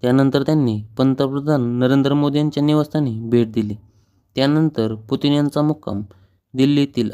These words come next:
आलिशान हॉटेल आयटीसी मौर्य या ठिकाणी होता, अशी माहिती मिळत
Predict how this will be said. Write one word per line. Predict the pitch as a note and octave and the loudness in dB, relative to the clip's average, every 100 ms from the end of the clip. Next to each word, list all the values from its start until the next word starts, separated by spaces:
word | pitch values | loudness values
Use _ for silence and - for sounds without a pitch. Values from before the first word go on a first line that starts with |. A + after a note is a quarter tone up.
| - | 0
आलिशान | B2+ C3 C#3+ C#3 | 0 0 -2 -2
हॉटेल | C#3+ C3+ A2 G#2+ - | -2 -4 -4 -6 -4
आयटीसी | A#2+ B2 C3 - C#3+ | -2 -2 -6 -4 0
मौर्य | C#3+ C#3+ B2 A2 | 2 2 0 -2
या | A2+ | -2
ठिकाणी | A#2 A#2+ A#2+ A#2 | -2 -4 -2 0
होता, | A2+ G#2+ - _ _ _ - | 0 -4 -12 _ _ _ -8
अशी | A2+ D3 | -4 0
माहिती | C#3+ C#3+ A2 | 2 2 0
मिळत | A2+ A#2 | 0 0